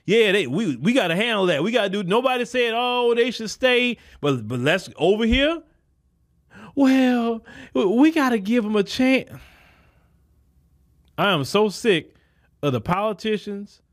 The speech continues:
the preachers, and Pookie and Ray Ray sabotaging and destroying our community.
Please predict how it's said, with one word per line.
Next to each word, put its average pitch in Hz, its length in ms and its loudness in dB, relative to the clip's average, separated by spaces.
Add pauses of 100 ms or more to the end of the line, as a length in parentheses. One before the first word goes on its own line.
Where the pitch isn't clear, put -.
the 117 80 -16
preachers, 185 600 -4 (440)
and 131 140 -4
Pookie 160 280 2
and 143 80 0
Ray 117 140 2
Ray 90 280 -10 (1300)
sabotaging 165 880 0
and 123 140 -6
destroying 135 440 -2
our 117 160 -2
community. 92 540 -10